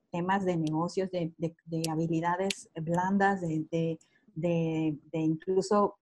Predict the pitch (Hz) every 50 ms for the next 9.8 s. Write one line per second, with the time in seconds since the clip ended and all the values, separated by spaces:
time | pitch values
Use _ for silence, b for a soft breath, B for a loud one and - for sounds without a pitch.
0 | _ _ - - 185 175 - - - - 180 175 202 226 262 262 - 262 285 311
1 | _ _ _ _ _ - - 180 185 185 202 208 208 247 233 233 233 - 220 202
2 | - - 185 - 180 170 175 180 185 - 180 175 - 160 156 151 147 160 170 170
3 | - - 190 185 180 165 - - - - - - _ _ _ _ _ _ _ _
4 | _ _ _ - 165 175 175 170 170 170 170 170 165 165 - - - 214 202 208
5 | 202 202 208 214 208 208 208 - 196 160 - - 175 170 170 196 208 196 196 190
6 | 175 165 160 165 190 226 247 269 269 262 - - 185 180 185 196 - - - 220
7 | 214 - - 165 165 165 - - 190 190 196 - 294 370 339 214 185 185 180 170
8 | 165 - - - - - - 165 180 175 180 196 190 190 - 196 185 196 214 247
9 | 285 - - - 190 185 185 175 180 170 - 170 185 240 269 269